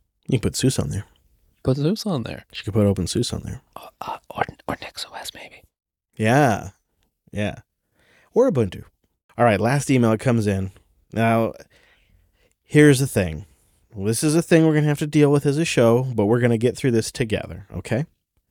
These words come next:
Speaker 1: We're gonna get through this together. Five is leading a manhunt. So, at the meetup this week, Mike was unable to attend, and there began a contingent that broke off that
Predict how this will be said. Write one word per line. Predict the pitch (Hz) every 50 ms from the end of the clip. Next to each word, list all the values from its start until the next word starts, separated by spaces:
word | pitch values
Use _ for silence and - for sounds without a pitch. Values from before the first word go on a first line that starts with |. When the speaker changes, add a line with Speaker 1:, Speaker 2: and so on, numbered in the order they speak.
| _ _
Speaker 1:
We're | 87
gonna | 90 98 98 110 110
get | 113 - -
through | - 98 98
this | 95 -
together. | - 98 90 - - - - - - _ _ _ _ _ _ _ _ _ _ _ _ _
Five | _ - - 147 165 165 135 117 110 107 104 104 -
is | - 107 110 104 95 92
leading | 98 110 120 127 123 117 110
a | 101 95
manhunt. | 98 101 101 90 82 78 - - - - _ _ _ _ _ _ _ _ _ -
So, | - - 120 110 104 104 101 98 87 - _ _ _ _ _ _ _ _ _
at | - 127 156 -
the | - 185
meetup | 170 151 135 110 92 82 -
this | - 85 - - -
week, | 62 65 67 - - - _ _ _ _ _ _ _ _ _ _ _ _ _ -
Mike | 113 113 131 135 -
was | 135 123 127
unable | 117 110 104 95 95 -
to | - 90 80
attend, | 76 - - 78 65 - 110 - - _ _ _ _ _ _ _ _ _
and | 113 117 120 120 113 113 113 113 110 107 -
there | 110 104 113 110 107 104
began | 98 113 98 117 117 120 120 117 117 113 113 113 -
a | - 113 110
contingent | - - 117 107 - - 165 170 180 147 151 147 139
that | 135 151 - -
broke | 127 123 127 131 -
off | 107 - - - - - - - - _ _ _ _ _ _
that | - 110 101 101 117 110 92